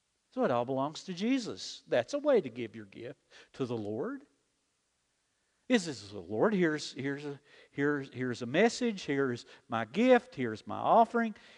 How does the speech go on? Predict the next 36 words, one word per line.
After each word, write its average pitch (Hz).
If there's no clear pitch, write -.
Here 156
it 165
is. 247
It 147
is 131
given 170
to 135
you. 196
No 151
strings 185
attached. 175
It 147
is 123
for 196
you 190
and 123
for 165
your 170
glory. 156
You 165
do 151
with 139
it 123
what 113
you 127
please. 101
And 104
I 104
pray 123
that 117
it 107
brings 104
you 113
glory 95
and 92
honor. 82